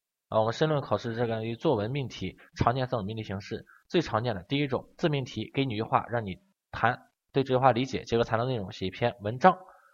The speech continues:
像这种大家重点去练，如何去应对，我们刚才也做了一个简单的介绍，大家好好总结一下。作文这一块儿，还是希望大家能够多练一练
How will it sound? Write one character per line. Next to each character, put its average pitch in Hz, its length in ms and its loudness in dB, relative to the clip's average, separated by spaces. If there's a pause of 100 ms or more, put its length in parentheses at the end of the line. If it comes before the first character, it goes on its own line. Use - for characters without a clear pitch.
(160)
像 117 140 -2
这 120 180 -2
种 - 200 -8
大 98 120 -2
家 95 100 -4
重 113 180 -6
点 87 120 -6
去 98 120 -6
练， 123 240 0 (400)
如 117 80 2
何 131 60 8
去 151 160 0
应 147 100 2
对， 156 240 -2
我 95 120 -4
们 90 80 -4
刚 110 160 -4
才 107 100 -2
也 90 80 -2
做 113 180 -4
了 95 60 -2
一 92 100 -6
个 101 80 -4
简 90 200 -4
单 101 120 -4
的 113 60 -6
介 147 160 4
绍， 107 240 2 (240)
大 110 140 2
家 107 220 4 (340)
好 - 140 6
好 104 40 8
总 98 180 -2
结 101 160 0
一 104 40 -2
下。 98 260 0 (800)
作 156 140 6
文 123 100 4
这 147 100 4
一 123 60 2
块 113 160 0
儿， 90 120 -12 (140)
还 110 220 2
是 113 140 -8
希 - 140 -6
望 104 120 0
大 101 100 0
家 98 260 -2
能 101 120 -4
够 104 40 -4
多 123 160 2
练 131 220 2
一 85 40 -2
练 87 220 -6